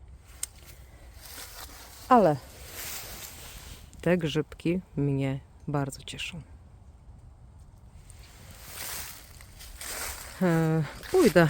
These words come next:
niebawem, może jutro, może pojutrze do lasu na takie swoje miejsce, gdzie rosną właśnie te opięki, jak wam wspominałam.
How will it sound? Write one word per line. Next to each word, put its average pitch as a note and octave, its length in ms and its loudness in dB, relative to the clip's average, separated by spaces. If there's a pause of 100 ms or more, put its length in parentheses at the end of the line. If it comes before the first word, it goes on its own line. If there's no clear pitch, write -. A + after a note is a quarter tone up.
(400)
niebawem, D#3 460 6
może F3+ 360 6
jutro, G3 320 6
może E3 260 4
pojutrze E3+ 540 6 (260)
do D3+ 340 2 (760)
lasu D#3+ 520 4 (880)
na C#3+ 100 2
takie - 240 -4
swoje D#3 360 2
miejsce, E3 440 4 (1160)
gdzie D3 200 -4
rosną D#3+ 340 0
właśnie E3 320 -2
te - 120 -2
opięki, G3+ 440 2
jak D3 120 0
wam D3+ 180 0
wspominałam. D3 760 2